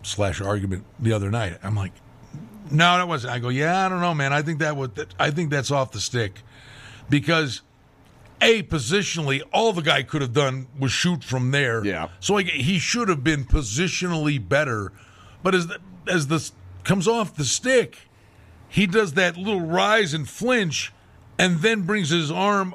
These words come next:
Speaker 1: across his body to try to catch it. I, there's
Speaker 2: To me,
Speaker 1: no,
Speaker 2: he's
Speaker 1: it, it,
Speaker 2: showboating.
Speaker 1: it should not go in.
Speaker 2: To me, he's showboating.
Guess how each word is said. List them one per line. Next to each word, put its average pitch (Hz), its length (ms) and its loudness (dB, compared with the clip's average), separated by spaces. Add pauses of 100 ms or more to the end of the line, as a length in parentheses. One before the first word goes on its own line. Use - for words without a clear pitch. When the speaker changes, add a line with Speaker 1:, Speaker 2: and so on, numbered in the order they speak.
Speaker 1:
across 214 600 -2
his 151 160 -2
body 131 380 2
to 123 100 -4
try 123 260 0
to 117 100 -2
catch 120 300 -2
it. 104 100 -6 (840)
I, 214 280 0
there's 202 320 2
Speaker 2:
To - 40 4
me, 277 80 4
Speaker 1:
no, 269 60 6
Speaker 2:
he's 214 240 2
Speaker 1:
it, 214 80 2
it, 190 200 0
Speaker 2:
showboating. 180 220 -2
Speaker 1:
it 170 100 0
should 202 460 0
not 151 380 0
go 117 220 0
in. 147 100 2
Speaker 2:
To 107 60 -2
me, 104 180 -2
he's 98 140 -2
showboating. 80 600 -2